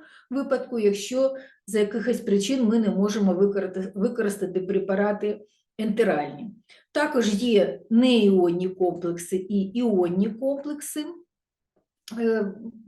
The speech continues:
подивіться, яка велика кількість препаратів. В, в, в основному це препарати заліза полімальтозного комплексу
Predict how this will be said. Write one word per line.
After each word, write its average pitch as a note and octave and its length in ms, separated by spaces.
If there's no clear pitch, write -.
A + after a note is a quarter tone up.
подивіться, A#3 540
яка G3+ 260
велика F#3 440
кількість A#3 540
препаратів. C#4+ 640
В, F#3+ 280
в, G#3 320
в - 20
основному A3+ 540
це G3+ 220
препарати G3+ 680
заліза G3 440
полімальтозного F#3+ 1040
комплексу D4 640